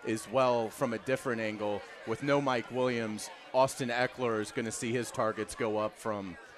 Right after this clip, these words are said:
nine to probably <laughs> somewhere around fourteen or fifteen. Uh, there's gonna be a lot of pressure on Devin Lloyd to play his assignments right, and Everett is a difficult tight end, very athletic. So absent Mike Williams,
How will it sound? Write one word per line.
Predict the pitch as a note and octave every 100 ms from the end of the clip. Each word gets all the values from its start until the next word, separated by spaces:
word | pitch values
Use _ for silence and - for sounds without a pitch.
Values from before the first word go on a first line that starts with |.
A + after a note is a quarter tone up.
| - - G2
nine | G#2+ A#2 A#2+ A#2
to | G#2+
probably | - A#2+ G#2 G#2+ G#2 A2+
<laughs> | -
somewhere | D3+ B2 A#2 G#2+
around | G#2+ G#2 G2
fourteen | B2+ A#2 B2 A#2
or | G2
fifteen. | - A#2 - B2+ B2 A#2 - - -
Uh, | A2 A2
there's | G#2+ A#2
gonna | C3+ A#2+
be | A#2+
a |
lot | A#2 A2+
of |
pressure | - B2 - A#2+
on | G#2+
Devin | A2+ G#2+ A2
Lloyd | G#2+ G#2+
to | G#2+
play | - A2+
his | A2 G2
assignments | - A2+ A2 G#2+ -
right, | G#2+ G#2 G2 - - -
and | A#2+
Everett | C3 B2+ B2+ A2+
is | G#2
a | A#2
difficult | A#2+ - A#2+ A#2 G#2+
tight | B2+ A2+ A2+
end, | A2+ G#2
very | A#2 A2+ G#2+
athletic. | G2 G#2+ A2+ G#2+ G2 - - -
So | - A#2+ G#2+ G2+ - - -
absent | B2+ C3 - C#3 A#2+
Mike | B2+ A2 -
Williams, | A2+ C3 C3 C3 B2+